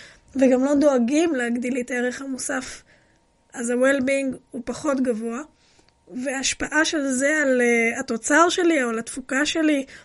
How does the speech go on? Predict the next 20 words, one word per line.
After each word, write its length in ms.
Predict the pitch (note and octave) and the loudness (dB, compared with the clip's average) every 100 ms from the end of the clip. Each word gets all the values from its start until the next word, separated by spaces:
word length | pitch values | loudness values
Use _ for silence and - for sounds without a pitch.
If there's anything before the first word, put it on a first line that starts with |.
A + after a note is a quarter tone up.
| _ - | _ -18
או 100 | - | -8
על 100 | A#3+ | -4
התפוקה 340 | A#3 - C4 C4+ | -4 -6 -4 -2
של 140 | F4 | 2
הארגון 320 | D#4+ D4+ D#4 F#4+ | 4 4 0 -2
בסופו 300 | F4 D4+ D#4+ | -6 -4 -6
של 160 | D4+ D4+ | -4 -2
דבר, 240 | D4+ G#4 | 0 0
או 140 | D4+ B3+ | -2 -4
אפילו 340 | - E4+ F#4+ | -2 -2 0
על 140 | E4+ | 2
ה-, 100 | C#4+ C#4 C#4+ _ _ _ _ - - | 0 -2 -10 _ _ _ _ -20 -14
התחלת 240 | - E4 | -6 -4
להגיד, 460 | G4 D#4+ B3 B3 C4 - | -2 -4 -2 -4 -8 -8
על 140 | - B3+ | -2 -2
החיסורים 600 | - C#4+ - C4+ D4+ D#4+ | 0 -4 -2 2 2 2
שלי, 520 | - F4 E4+ D#4+ D#4 | 2 2 2 2 2
על 100 | B3+ | 2
ההיעדרויות 640 | B3 A#3+ A#3 A#3+ B3 C4 D4 | 2 2 0 2 4 4 2
שלי, 460 | D#4+ D#4 D4 C#4 | 2 2 2 0